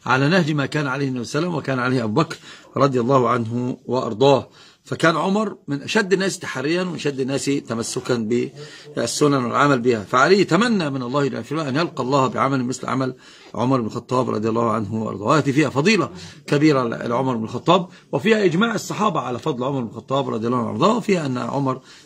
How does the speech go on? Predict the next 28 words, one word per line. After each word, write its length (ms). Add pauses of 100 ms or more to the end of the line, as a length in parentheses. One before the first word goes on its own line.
س-، 100
يعني 360
صلي 420
به 380 (280)
الجنازة 520
في 320
المسجد. 520 (1200)
الحديث 200
الثالث 440
أنه 380
دخل 200
عليه 300
وأيضًا 680 (340)
مسجى، 500 (580)
آه، 180
نعم، 320 (360)
فكشف 380
الثوب 300
عن 120
وجهه. 220 (280)
وفيها، 380
فيها 460
هنا 340 (220)
السنة 480 (180)
أنه 280
لو 140
كان 200
مسجى 480